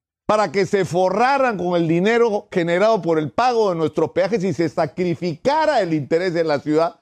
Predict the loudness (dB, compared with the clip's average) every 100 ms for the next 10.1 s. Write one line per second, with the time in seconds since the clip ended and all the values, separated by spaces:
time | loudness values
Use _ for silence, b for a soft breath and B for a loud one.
0 | _ _ 0 2 0 2 2 4 2 0
1 | -2 0 0 0 -2 -2 -2 -2 -4 -2
2 | -2 0 -2 -4 _ _ _ -2 0 0
3 | 0 0 0 0 0 -2 -4 -2 -2 2
4 | 2 0 -2 -2 0 2 2 0 0 0
5 | 0 -2 -4 0 2 2 0 -2 -8 _
6 | _ -2 0 0 -2 -2 0 0 2 -2
7 | 0 -4 -2 0 2 2 0 0 0 2
8 | 0 -2 -2 0 -2 0 0 2 0 0
9 | 0 0 0 0 -2 0 2 2 0 -8